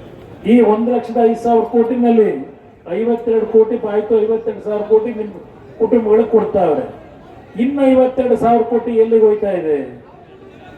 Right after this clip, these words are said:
ಆ ದುಡ್ಡು ತೀರ್ಸರಿ ಯಾರು? ಈ ಐವತ್ತೆರಡು ಸಾವಿರ ಕೋಟಿ ಈಗೇನು ಕೊಡ್ತಾ ಇದ್ದಾರೆ? ಸಿದ್ದರಾಮಯ್ಯನವರು ಹೇಳಿದ್ದಾರೆ, "ನಾನು ಮುಂದಿನ ಸಲ ಚುನಾವಣೆ ನಿಲ್ಲಲ್ಲ, ರಾಜಕೀಯದಿಂದ ನಿವೃತ್ತಿ ಹೊತ್ತೀನಿ" ಅಂತ ಹೇಳಿದ್ದಾರೆ.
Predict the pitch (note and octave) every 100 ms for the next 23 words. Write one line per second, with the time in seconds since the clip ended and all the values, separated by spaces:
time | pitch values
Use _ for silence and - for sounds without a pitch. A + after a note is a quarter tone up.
0 | - D#3+ A#3+ B3+ B3+ A#3+ B3+ B3+ A#3 A#3
1 | G#3+ F3+ E3 C3 B2 - - - - -
2 | - A#3+ C4 B3+ B3+ B3+ - A#3+ A#3 A#3+
3 | A#3 G#3+ A3+ A#3+ A#3+ A3 G#3+ G#3+ G3 F#3
4 | E3+ F3 A3+ A#3 - - - - - G#3+
5 | G#3+ A#3+ A#3+ A#3+ A#3 A3+ A3 F#3+ F#3 F#3
6 | A3+ A#3 - - - - - A3+ A3+ G3
7 | A3 A#3+ A3+ A3 A3+ A3 A3 A3 A3 G#3+
8 | G#3 G#3 G#3 G#3+ G#3 A#3+ A#3+ - - -
9 | - G3 A3 A3 A3 G#3 G#3 G#3+ F#3+ G#3
10 | G3+ - G3+ F#3+ F#3 F3 E3+ E3+ C4+ G#3+
11 | F#3+ F3 D#3 C3 A#2